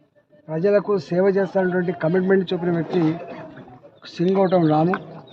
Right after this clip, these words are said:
ఇవాళ సింగోటం రాముని హైదరాబాద్లో ఎవరైతే హత్య చేసిండ్రో,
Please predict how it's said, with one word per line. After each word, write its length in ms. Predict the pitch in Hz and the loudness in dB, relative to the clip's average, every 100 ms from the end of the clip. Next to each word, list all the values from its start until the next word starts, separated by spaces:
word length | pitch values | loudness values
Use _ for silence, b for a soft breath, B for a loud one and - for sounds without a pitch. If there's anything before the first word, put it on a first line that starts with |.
| - - - - - - | -20 -20 -20 -20 -18 -4
ఇవాళ 460 | 156 170 175 170 160 - - - - - - - - - - | 0 4 4 2 0 -4 -18 -20 -20 -20 -20 -20 -20 -20 -6
సింగోటం 600 | 165 175 196 190 190 185 | 2 6 6 6 6 6
రాముని 500 | 165 175 196 190 160 175 - - - - _ _ - - - - | 6 6 8 8 8 2 -12 -20 -20 -20 _ _ -20 -20 -20 -8
హైదరాబాద్లో 540 | 147 175 180 180 180 175 | -2 2 4 6 6 6
ఎవరైతే 360 | 165 165 156 | 2 0 0
హత్య 240 | 151 143 180 | -4 -4 -2
చేసిండ్రో, 500 | 185 165 180 180 | -2 -2 -4 -4